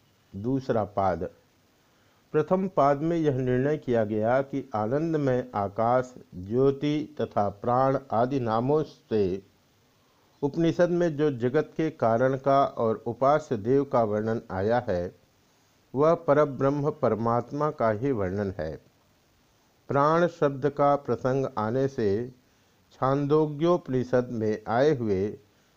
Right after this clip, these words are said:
"मनोमयः प्राण शरीरः" आदि वचनों का स्मरण हो आया। अतः उक्त उपनिषद के तीसरे अध्याय के चौदहवें खंड पर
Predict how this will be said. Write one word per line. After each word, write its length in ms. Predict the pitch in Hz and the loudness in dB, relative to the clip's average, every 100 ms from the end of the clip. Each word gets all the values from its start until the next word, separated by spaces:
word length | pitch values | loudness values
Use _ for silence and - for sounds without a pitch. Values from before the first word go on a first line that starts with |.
| - | -8
"मनोमयः 760 | 113 135 147 151 139 120 131 139 | -2 0 2 2 2 2 2 2
प्राण 480 | - 117 110 120 127 | -2 0 0 0 -2
शरीरः" 920 | - 98 101 101 123 120 92 87 - 110 | -2 -4 -2 0 0 2 0 -2 -6 0
आदि 320 | 120 143 156 | 0 2 0
वचनों 440 | 127 123 147 165 | 0 -2 -2 -4
का 220 | 165 151 | 0 0
स्मरण 340 | 123 - 127 131 120 | -2 -4 -4 -4 -6
हो 120 | - | -6
आया। 380 | 95 90 85 - _ _ _ _ _ _ - | -4 -4 -4 -8 _ _ _ _ _ _ -4
अतः 260 | 139 139 165 | -2 2 2
उक्त 400 | - 190 190 - | 2 -2 -2 -4
उपनिषद 560 | - 135 139 139 139 160 | -6 -6 -2 -2 0 -4
के 260 | - 151 | -4 -6
तीसरे 600 | 135 135 139 135 160 165 120 | -6 -4 -4 -2 -4 -4 -4
अध्याय 540 | 107 101 113 120 139 | -6 -6 0 2 2
के 240 | 139 147 | -2 -6
चौदहवें 720 | 143 - 110 110 117 139 151 | -6 -2 -2 -2 -2 -2 -4
खंड 320 | - 117 139 151 | -6 -6 -4 -2
पर 400 | 131 95 85 | 0 0 -2